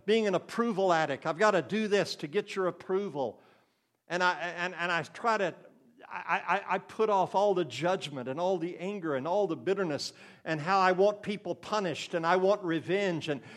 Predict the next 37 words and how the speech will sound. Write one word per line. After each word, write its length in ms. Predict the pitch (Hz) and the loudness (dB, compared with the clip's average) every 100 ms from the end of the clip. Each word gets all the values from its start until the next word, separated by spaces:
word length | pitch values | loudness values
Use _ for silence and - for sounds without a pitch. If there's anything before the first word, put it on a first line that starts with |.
| - | -6
I 180 | 156 190 | 2 2
even 240 | 208 180 | 2 0
fear 240 | 160 220 214 | -2 0 0
punishment 580 | 214 196 190 - 185 185 | 0 -4 -2 -6 -8 -4
myself. 480 | 147 143 196 160 - - - | -4 -2 2 2 0 -20 -10
We 120 | 202 | -6
put 260 | 208 - 220 190 | -6 -2 -4 -4
all 380 | 202 233 247 240 | -2 4 4 4
of 100 | 185 | 0
that 160 | 185 | -2
off. 320 | 180 160 120 | 2 2 2
We 100 | 180 | -2
put 260 | 175 - 226 | -4 -4 0
off 260 | 220 220 - | 0 0 -2
the 100 | 190 | -4
blame 400 | 175 185 185 170 | -2 -4 -4 -4
game. 400 | 139 117 107 101 - - | -4 -4 -6 -14 -20 -8
We 120 | 175 | -6
put 300 | 190 - 220 | -6 -4 -2
off 500 | 202 202 185 - - - _ - | 2 4 4 0 -18 -20 _ -12
the, 120 | 175 | -12
being 320 | - 190 196 | -4 -2 0
an 100 | 170 | 0
approval 520 | 185 - 196 190 156 | -4 -2 0 0 0
addict. 340 | 139 120 117 - - - - | 0 -2 -6 -12 -20 -20 -8
We 140 | 196 | -6
put 380 | 175 - 214 208 - | -6 -6 -4 -4 -6
off 600 | 180 214 185 135 - - _ _ _ _ _ _ _ _ _ _ _ _ | -2 2 0 -2 -8 -16 _ _ _ _ _ _ _ _ _ _ _ _
being 260 | 123 196 196 | -6 -4 -2
a 60 | 170 | -4
performer. 800 | - 160 - 190 196 175 110 - _ _ - | -6 -8 -4 -2 0 -2 -8 -14 _ _ -8
We 100 | 190 | -8
put 300 | 190 220 220 | -4 -4 -2
all 340 | - 226 262 262 | -2 2 6 6
of 100 | 208 | 4
that 180 | 214 | 0
off. 480 | 202 180 117 - - | 2 0 -2 -8 -18